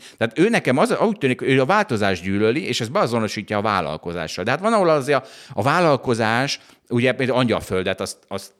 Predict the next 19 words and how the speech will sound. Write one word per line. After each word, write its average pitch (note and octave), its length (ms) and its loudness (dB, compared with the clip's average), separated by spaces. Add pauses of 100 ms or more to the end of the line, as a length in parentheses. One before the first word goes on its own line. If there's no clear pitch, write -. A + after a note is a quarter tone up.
azt, - 340 -14
azt - 180 -16
kiemelte. D#2 600 -6
Tehát - 180 -10
Angyalföld G#2 520 0 (160)
Marina G2+ 440 -2
part, G2+ 280 -2
az G2 80 -2
most G2+ 180 -6
már G2+ 120 -2
egy, F#2 180 -4 (460)
a F2 100 -8 (260)
Budapest G2+ 380 -2
egyik F#2 120 -6
legdrágább D#2+ 560 -4 (100)
része. E2 400 -6
Tehát - 200 -6
a, - 60 -2 (220)
ne, C#3+ 160 0